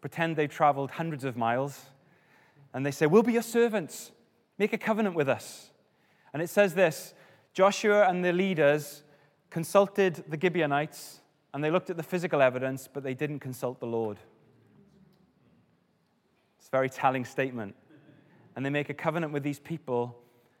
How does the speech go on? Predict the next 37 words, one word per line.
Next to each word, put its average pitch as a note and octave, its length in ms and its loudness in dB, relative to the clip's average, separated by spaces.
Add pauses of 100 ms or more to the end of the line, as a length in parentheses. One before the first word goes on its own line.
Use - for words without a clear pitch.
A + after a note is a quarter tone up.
(180)
and B2+ 240 -4
sure D3 220 -2
enough, C#3+ 180 -4
then C#3+ 140 -4
they C#3 100 -4
realize, B2+ 640 0
"You D3+ 140 -8
only D#3 160 -6
live D3 280 -4
by - 80 -10
there." C3 280 -4 (1600)
And D3 160 -4
they D#3 140 2
were D3 320 2
close F#3+ 400 2
people E3+ 340 -4
to - 140 -10
them, C3 160 0
but D3 160 -2
they D3+ 260 0 (300)
have E3 200 -2
to E3 100 -4
maintain E3 500 -4
that E3 160 -2
covenant F3 320 -4
with C#3 100 -4
them. C#3 140 -4
And D#3 100 -4
the D3+ 60 -10
people, G#3 420 0 (180)
the - 60 -6
kingdoms G#3+ 400 0
down G3 240 4
here F#3+ 300 4
in F3 100 -2
the D#3+ 60 -4
south, F3+ 580 2